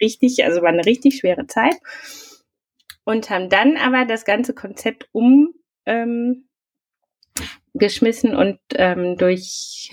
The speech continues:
äh, haben auch, auch noch mal so eine Zwischenkollektion gemacht, weil wir gemerkt haben, die Kollektion funktioniert so nicht und haben dann mit so Spitzentops, die man über Kleider ziehen kann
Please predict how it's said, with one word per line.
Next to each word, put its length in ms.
äh, 260
haben 200
auch, 340
auch 40
noch 120
mal 220
so 60
eine 160
Zwischenkollektion 840
gemacht, 300
weil 120
wir 60
gemerkt 380
haben, 120
die 80
Kollektion 540
funktioniert 600
so 100
nicht 280
und 100
haben 160
dann 180
mit 220
so 160
Spitzentops, 880
die 80
man 200
über 260
Kleider 560
ziehen 320
kann 260